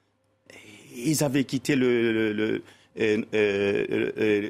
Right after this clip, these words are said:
nos frontières. Mais le grand problème que nous avons au-, aujourd'hui, l'armée est démotivée. Moi-même, lors de ma tournée à l'est du pays, J'avais écrit au président Tshisekedi une lettre et j'avais parlé avec lui pour dire, « Écoutez,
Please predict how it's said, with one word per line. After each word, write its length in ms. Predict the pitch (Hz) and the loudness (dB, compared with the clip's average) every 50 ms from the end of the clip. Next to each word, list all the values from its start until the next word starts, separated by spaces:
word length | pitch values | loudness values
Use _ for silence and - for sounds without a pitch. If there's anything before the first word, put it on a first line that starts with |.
| - - | -6 -4
nos 180 | 113 107 104 | -4 -4 -4
frontières. 600 | - - - 127 131 - - 226 208 151 107 98 - _ _ _ _ _ _ - | -4 -4 -4 -6 -4 -2 -2 -2 -2 -2 -4 -6 -10 _ _ _ _ _ _ -4
Mais 80 | 104 | -2
le 100 | 101 107 | -2 -2
grand 220 | 90 117 151 196 208 | -2 -2 -2 -2 -2
problème 480 | - - 139 120 120 127 127 127 120 | -2 -4 -4 -2 -2 -2 -2 -2 -2
que 100 | - - | -4 -4
nous 260 | 117 107 110 110 92 117 | -2 -2 -2 -2 -2 -2
avons 380 | 101 82 92 104 104 98 101 - - _ _ _ _ _ _ - | -4 -4 -4 -4 -4 -4 -4 -8 -12 _ _ _ _ _ _ -2
au-, 240 | 101 98 95 95 - - | 0 2 2 0 -2 -2
aujourd'hui, 720 | - 104 104 101 - - 98 90 82 90 - 92 90 82 82 - _ _ _ _ - | -2 -2 -2 -2 -2 -2 -4 -4 -4 -6 -8 -6 -6 -6 -8 -10 _ _ _ _ -6
l'armée 600 | - 101 107 113 110 104 110 110 113 120 117 - - | -4 0 0 0 0 0 -2 -2 -2 -2 -4 -2 -2
est 100 | 110 101 | -2 -2
démotivée. 760 | 92 101 98 95 90 82 - - 95 85 87 92 82 82 - - _ _ _ _ _ | -2 -2 -2 -2 -4 -4 -6 -8 -8 -6 -4 -4 -4 -4 -8 -14 _ _ _ _ _
Moi-même, 500 | - 95 104 120 135 151 175 196 165 147 | -4 -2 0 0 2 0 0 0 0 2
lors 240 | 139 139 139 139 135 | 2 2 2 0 0
de 120 | 117 113 | -2 -2
ma 180 | 113 110 104 98 | -2 0 -2 -2
tournée 360 | - - 110 98 104 110 113 | -2 -4 -6 -4 -2 -2 -2
à 60 | 107 | 0
l'est 360 | 98 95 101 98 98 - - 92 | 0 0 0 -2 -2 -4 -6 -6
du 180 | 85 82 95 | -4 -6 -8
pays, 460 | 87 - - 90 90 87 85 90 90 - _ - - _ _ _ _ _ | -8 -4 -2 0 0 0 -2 -4 -8 -10 _ -20 -20 _ _ _ _ _
J'avais 480 | - 117 104 - 120 107 107 127 143 147 | -8 -6 -2 0 0 0 2 2 0 0
écrit 240 | 131 - - 160 165 | -2 -2 -2 0 0
au 120 | 135 113 | 0 0
président 400 | - - 110 95 82 - 107 104 | -2 -2 -2 -2 -2 -2 -2 -2
Tshisekedi 800 | 87 - - - - 98 87 - 180 185 202 285 277 233 156 - - _ _ _ _ _ _ - | -2 -4 -6 -4 -4 -2 -2 -2 -2 0 2 2 2 2 0 -4 -10 _ _ _ _ _ _ -4
une 180 | 104 98 98 | -2 0 0
lettre 320 | 123 196 233 220 - - 131 | 0 0 0 -2 -2 -2 -2
et 80 | 123 | 0
j'avais 300 | 107 110 104 92 101 110 | 0 0 -2 0 -2 -4
parlé 360 | - - 107 95 90 98 104 | -2 -2 -4 -2 -2 0 0
avec 340 | 101 95 87 92 95 92 - | 0 0 0 -2 -2 -2 -2
lui 120 | 151 156 143 | -4 -4 -4
pour 240 | - - 123 113 | -4 -4 -4 -4
dire, « 200 | 98 107 110 107 107 | -4 -4 -2 -2 -2
Écoutez, 480 | 98 85 - 85 - - 92 95 110 | -2 -2 -6 -10 -8 -4 -4 -4 -4